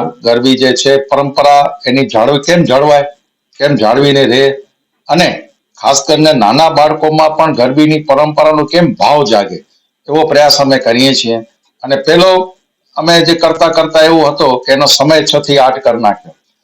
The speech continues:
કે છ થી આઠ કરવાને કારણે નાની નાની બાલિકાઓ જે છે એ મોટી ગરબીમાં જઈ ન શકે, અથવા મોડી, મોડેથી શરૂ થાય તો ઊંઘી જતી હોય છે.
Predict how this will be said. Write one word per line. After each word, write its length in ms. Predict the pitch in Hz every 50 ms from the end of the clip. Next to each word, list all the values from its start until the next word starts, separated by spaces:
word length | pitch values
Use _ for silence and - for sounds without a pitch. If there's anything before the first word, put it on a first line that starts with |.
| _ _ _ -
કે 100 | 117 -
છ 200 | - - 147 175
થી 220 | 175 180 175 180
આઠ 220 | 175 175 175 170
કરવાને 380 | 165 160 160 160 160 160 160 156
કારણે 460 | 151 156 151 156 156 156 127 101 - _ _ _ _ _ _ _
નાની 220 | - - 113 151
નાની 220 | 175 185 180 180 180
બાલિકાઓ 600 | 180 165 165 170 170 170 170 170 165 165 165 160
જે 160 | 160 160 156
છે 260 | 156 156 151 147 117 101 - - _ _ _ _ -
એ 60 | 139
મોટી 420 | 123 117 120 - - 170 170 165
ગરબીમાં 840 | 151 165 160 160 170 165 170 165 165 165 165 175 175 180 - - - _ _ _ _ _ _ _ _ _ _ _ _ _ _ _ _ _
જઈ 240 | 143 120 170 190 190
ન 120 | 180 165
શકે, 440 | 147 - 147 127 120 - 92 82 - _ _ _ _ _ -
અથવા 320 | 143 135 - 156 165 156
મોડી, 300 | 139 139 151 160 165 170
મોડેથી 480 | 165 160 160 165 170 170 170 165 175 165
શરૂ 300 | - 170 170 170 165 165
થાય 180 | 180 175 175
તો 100 | 175 175
ઊંઘી 300 | 175 175 175 165 175 165
જતી 300 | 151 147 139 - 139 131
હોય 160 | 120 117 110
છે. 160 | 104 - -